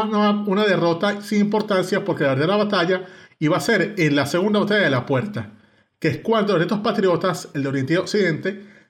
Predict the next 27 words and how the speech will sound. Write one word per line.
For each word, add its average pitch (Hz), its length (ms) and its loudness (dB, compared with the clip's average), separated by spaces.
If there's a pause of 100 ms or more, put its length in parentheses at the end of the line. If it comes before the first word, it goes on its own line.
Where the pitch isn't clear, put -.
se 170 180 0
encuentran 175 460 0
juntos 208 300 2
para 160 200 0
ir 135 100 -2
contra 170 280 -2
Boves. 165 540 -2 (400)
Pero 180 160 0
estas 226 180 -2
tropas 233 300 0
de 247 80 4
Boves, 208 480 2 (400)
más 156 220 0
rápidas, 165 640 2
envalentonadas, 139 720 0
más 151 180 -2
tácticas, 180 680 -4 (1300)
hacen 226 400 0
que 220 420 -2 (200)
Bolívar 233 440 2
tenga 208 220 0
que 226 220 -2
huir 202 340 4
milagrosamente, 208 1040 0 (260)
casi 147 260 0
lo 208 140 4
matan, 185 600 -2